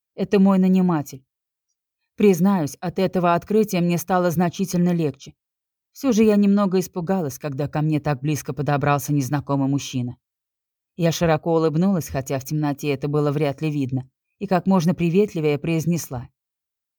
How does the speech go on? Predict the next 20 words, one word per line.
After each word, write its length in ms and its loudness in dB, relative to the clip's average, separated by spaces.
«Я 200 2
ваша 280 2
новая 320 2
гувернантка, 680 0
Анна 260 0
Крунс». 460 -6
Протянула 500 2
ему 260 2
руку, 320 -6
но 200 0
этот 240 -4
невежа 460 2
оказался 520 -2
традиционалистом, 1000 -4
не 100 -2
признающим, 680 0
что 200 -8
женщины 440 -4
равны 280 0
мужчинам, 540 -6